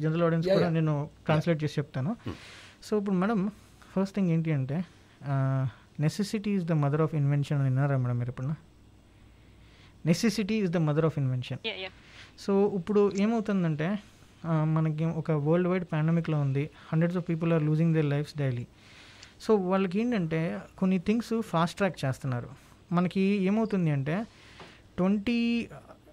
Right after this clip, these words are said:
Speaker 1: ఆ, ట్వంటీ టెన్ నుంచి ట్వంటీ ట్వంటీ వరకు చాలా వ్యాక్సిన్ టెక్నాలజీలో అప్‌డేట్స్ వచ్చినాయి అనమాట. ఏంటంటే అడెనో వైరస్, ఆ, వ్యాక్సిన్ క్యాప్సూల్ తీయటం కానీ,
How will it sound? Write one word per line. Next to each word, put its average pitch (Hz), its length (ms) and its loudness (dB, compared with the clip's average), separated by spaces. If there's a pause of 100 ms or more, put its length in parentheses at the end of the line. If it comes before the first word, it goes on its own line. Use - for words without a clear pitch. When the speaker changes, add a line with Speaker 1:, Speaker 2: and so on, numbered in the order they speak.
(180)
Speaker 1:
ఆ, 180 380 2 (360)
ట్వంటీ 185 240 0
టెన్ 196 260 2
నుంచి 226 400 0
ట్వంటీ 190 300 -2
ట్వంటీ 190 320 -2
వరకు 165 400 2 (540)
చాలా 202 360 4
వ్యాక్సిన్ 165 420 0
టెక్నాలజీలో 175 480 2
అప్‌డేట్స్ 151 400 0
వచ్చినాయి 131 300 -2
అనమాట. 123 320 -2 (640)
ఏంటంటే 165 760 2 (140)
అడెనో 170 480 4
వైరస్, 156 440 0
ఆ, 151 360 2 (180)
వ్యాక్సిన్ 151 300 0
క్యాప్సూల్ 147 420 -2
తీయటం 147 340 0
కానీ, 143 420 0